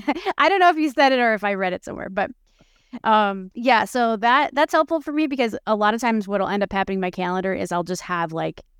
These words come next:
thirty minutes or less between meetings, and there's really not much you can do there. But as an engineer, I think, yeah, like, they should not be in that situation, and, and it's up to me and the engineering manager to prevent that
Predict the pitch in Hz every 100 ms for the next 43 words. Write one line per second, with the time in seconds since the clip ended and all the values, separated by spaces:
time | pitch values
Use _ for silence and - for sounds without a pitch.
0 | _ - 196 190 185 185 - 160 160 170
1 | 170 185 175 165 180 185 165 165 165 165
2 | 165 160 - 165 - 160 156 151 156 160
3 | 170 - _ _ _ _ _ _ 240 240
4 | - 254 254 240 247 208 220 262 254 -
5 | 208 220 202 - 208 180 175 175 170 214
6 | 233 214 208 185 180 - 185 175 170 180
7 | - 175 165 196 170 - - 190 185 -
8 | - - 214 - 190 190 196 190 185 180
9 | - 185 190 175 170 175 175 165 - 170
10 | _ _ _ - 202 175 180 170 _ 196
11 | 175 170